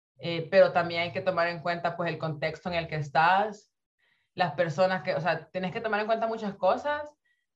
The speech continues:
y, y sí, pues, de cierta forma, em, se usaba mucho antes, pero yo no, yo solo estoy hablando como de lo que yo he escuchado,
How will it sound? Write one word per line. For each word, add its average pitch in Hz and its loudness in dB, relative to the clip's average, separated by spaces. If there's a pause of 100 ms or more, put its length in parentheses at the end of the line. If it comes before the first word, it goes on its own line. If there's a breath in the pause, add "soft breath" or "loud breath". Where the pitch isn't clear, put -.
(180)
y, 196 0
y 214 -4
sí, 226 -4
pues, 175 4
de 170 0
cierta 196 -2
forma, 190 0 (1080)
em, 147 -6 (880)
se - -4
usaba 185 4
mucho 190 -2
antes, 180 -2
pero 165 -2
yo 180 0
no, 196 -4
yo 180 -4
solo 190 -4
estoy 185 2
hablando 185 2
como 180 -2
de 160 0
lo 156 -2
que 160 -6
yo 170 -4
he - -4
escuchado, 170 2